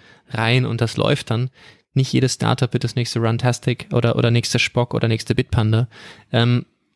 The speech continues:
das ist halt einfach so. Es wird aber natürlich durch die Kommunikation so suggeriert. Ähm, und das ist natürlich eine Herausforderung.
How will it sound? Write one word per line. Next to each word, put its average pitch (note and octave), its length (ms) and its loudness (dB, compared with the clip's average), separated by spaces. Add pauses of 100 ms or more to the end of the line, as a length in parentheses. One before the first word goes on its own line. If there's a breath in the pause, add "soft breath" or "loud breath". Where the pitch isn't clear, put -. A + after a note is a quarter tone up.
(420)
das B2 280 -2
ist C#3+ 140 0
halt A#2 120 0
einfach - 180 -12
so. - 120 -8
Es A2+ 140 -4
wird C#3+ 160 2
aber C3 160 2
natürlich B2+ 320 0
durch B2+ 160 0
die B2+ 100 -4
Kommunikation B2 680 0
so A#2+ 100 2
suggeriert. A#2 640 0 (600 loud breath)
Ähm, A#2+ 220 0
und B2+ 80 2
das B2+ 80 2
ist B2+ 80 -2
natürlich C3 240 -2
eine C3+ 80 2
Herausforderung. C3 640 -4